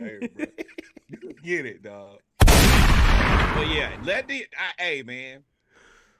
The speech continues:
Y'all Google Tim <laughs> McCarver, y'all Google Deion, and I see Danny Cannell. Now I gotta root for Deion to hope that he wins so he can McCarver you, man.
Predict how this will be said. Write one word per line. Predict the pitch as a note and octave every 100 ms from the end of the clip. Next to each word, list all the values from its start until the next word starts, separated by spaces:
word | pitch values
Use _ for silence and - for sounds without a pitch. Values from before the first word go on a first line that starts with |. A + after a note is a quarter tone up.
| _ _ _ _ _ _ -
Y'all | C3+ F3 F#3
Google | D#3+ G3 F3+
Tim | G3+ F#3+
<laughs> |
McCarver, | F#3+ - F#3+ F#3 F3+ F3+ F#3 F3+
y'all | B2 D#3 F3 E3
Google | D#3 E3+ E3+
Deion, | D3+ E3+ F3 E3+ E3 D#3+ -
and | A#2+
I | C#3 C#3+
see | D3
Danny | C3 B2+ C#3+ C3+
Cannell. | C3+ C#3+ C#3+ C#3 C3+ _ _ _ _ _ C#3+
Now | F3 B3+ A#3+
I | G3+
gotta | A3 A#3
root | G3+ C4 G#3
for | A3
Deion | A#3+ C#4+ B3 A3+
to | G3+
hope | G3 A#3 F3+
that | G3
he | B3
wins | A#3 C#4 B3+ G#3+
so | G3+
he | G#3+
can | G3 B2 _ _ _ _ _ _ _ _
McCarver | F3+ C#4 B3+ D3+ G2
you, | F2+
man. | F2 F2 G2+